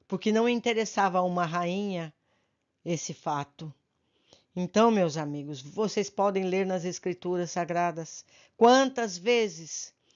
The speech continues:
é repetido esse, esse assunto. Jesus mesmo disse,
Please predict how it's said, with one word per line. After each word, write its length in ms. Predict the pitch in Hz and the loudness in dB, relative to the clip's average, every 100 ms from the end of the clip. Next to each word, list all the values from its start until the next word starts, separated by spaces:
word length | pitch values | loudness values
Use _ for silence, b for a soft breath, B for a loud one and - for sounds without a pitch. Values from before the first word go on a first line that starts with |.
| b b - | b b -2
é 100 | 185 | 0
repetido 640 | 196 202 196 - 202 175 | 0 -2 -8 -2 -2 -2
esse, 220 | 175 - | -6 -8
esse 300 | 170 165 - | -8 -8 -6
assunto. 560 | 170 - 185 190 180 _ b b b b | -8 -10 -14 -14 -16 _ b b b b
Jesus 500 | 160 220 208 196 240 | 4 6 6 2 -6
mesmo 380 | 208 233 202 214 | -4 -4 -4 -6
disse, 480 | 185 202 196 - | -6 -6 -8 -14